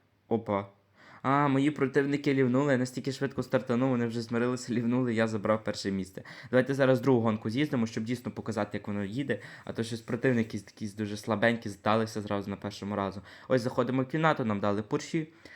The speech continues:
і зараз на тих поршаках швидесенько вам зараз тут п'ять кіл проїдемо.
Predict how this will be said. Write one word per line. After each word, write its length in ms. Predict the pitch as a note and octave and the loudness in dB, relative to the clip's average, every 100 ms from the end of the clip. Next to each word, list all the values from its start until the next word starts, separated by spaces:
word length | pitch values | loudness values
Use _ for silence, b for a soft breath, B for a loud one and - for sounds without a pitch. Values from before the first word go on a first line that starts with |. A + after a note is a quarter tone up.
| b | b
і 100 | C#3+ | -2
зараз 240 | C#3+ C3 | 2 2
на 60 | B2+ | 0
тих 160 | B2 - | -4 -4
поршаках 460 | B2 C3+ D3+ C#3 | -6 -4 -4 -4
швидесенько 540 | - A2 C3 B2+ A#2 A2 | -2 0 0 -2 -6 -6
вам 160 | G#2 | -4
зараз 200 | A2 G#2+ A2 | -4 -4 -6
тут 140 | - | -4
п'ять 180 | A#2 A2+ | -4 -2
кіл 200 | - B2+ | -4 -4
проїдемо. 540 | - A2 G2 F2+ F2+ | -4 -4 -4 -6 -10